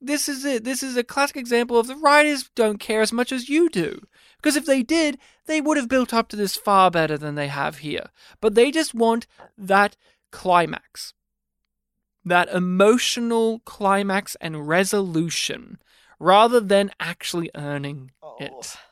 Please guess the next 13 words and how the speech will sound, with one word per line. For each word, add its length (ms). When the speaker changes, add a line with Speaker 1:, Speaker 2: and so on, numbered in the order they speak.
Speaker 2:
you 240
know 220
that 200
Discovery 520
doesn't 260
know 140
how 160
to 120
do 160
foreplay. 800
Speaker 1:
Mm. 1000
Yum, 500
yum. 680